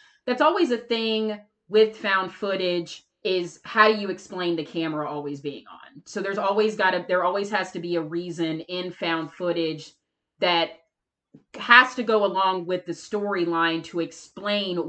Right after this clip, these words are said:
why is the camera on all the time. Otherwise, it just looks weird or creepy or just ultimately doesn't make any sense. So, like Blair Witch,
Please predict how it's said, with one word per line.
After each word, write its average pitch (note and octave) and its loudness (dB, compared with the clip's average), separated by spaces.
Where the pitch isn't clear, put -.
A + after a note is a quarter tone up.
why F#3 4
is E3+ -2
the D#3+ -8
camera G#3 -2
on D#3+ -2
all E3 -2
the D#3 -4
time. G3+ 2
Otherwise, E3+ 2
it G#3 0
just G3+ -4
looks F3 -4
weird A#3 2
or - -2
creepy A3 -4
or G3+ -2
just G#3 -6
ultimately A3+ -4
doesn't F3 -4
make E3 -4
any D3 -6
sense. C#3 -12
So, A#3 4
like A3 2
Blair E3+ 2
Witch, D3 -6